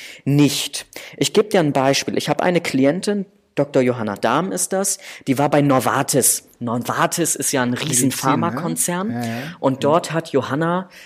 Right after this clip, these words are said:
Speaker 1: neununddreißigtausend Menschen gemanagt in der H R.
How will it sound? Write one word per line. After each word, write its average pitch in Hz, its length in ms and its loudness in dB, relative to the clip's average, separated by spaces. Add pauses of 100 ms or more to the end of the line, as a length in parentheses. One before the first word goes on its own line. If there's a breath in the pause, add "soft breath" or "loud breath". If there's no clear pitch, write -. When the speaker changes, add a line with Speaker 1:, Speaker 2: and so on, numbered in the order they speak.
Speaker 1:
neununddreißigtausend 156 2000 2
Menschen 127 460 0
gemanagt 117 560 0 (100)
in 123 140 2
der 110 140 2
H - 260 -4
R. - 200 -8